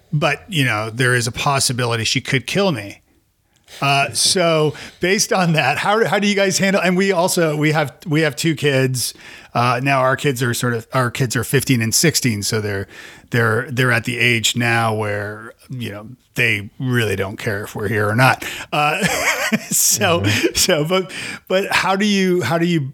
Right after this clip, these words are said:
Speaker 1: how do you spend some time, uh, unplugging? Are you able to unplug, uh, from the business? I mean, to enjoy some downtime or to relax
Speaker 2: Yeah, I
Speaker 1: or
Speaker 2: think
Speaker 1: to.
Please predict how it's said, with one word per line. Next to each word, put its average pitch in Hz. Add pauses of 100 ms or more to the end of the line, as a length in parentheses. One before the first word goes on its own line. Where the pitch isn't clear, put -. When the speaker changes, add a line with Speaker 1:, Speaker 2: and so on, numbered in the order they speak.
Speaker 1:
how 143
do 160
you 156
spend 143
some 139
time, 139
uh, 180 (200)
unplugging? 147
Are 135
you 139
able 156
to 160
unplug, 113 (440)
uh, 120
from 139
the 131
business? 120
I 98
mean, 98 (640)
to 170
enjoy 151
some 139
downtime 110
or 113
to 131
relax 127
Speaker 2:
Yeah, -
I -
Speaker 1:
or 214
Speaker 2:
think 190
Speaker 1:
to. 202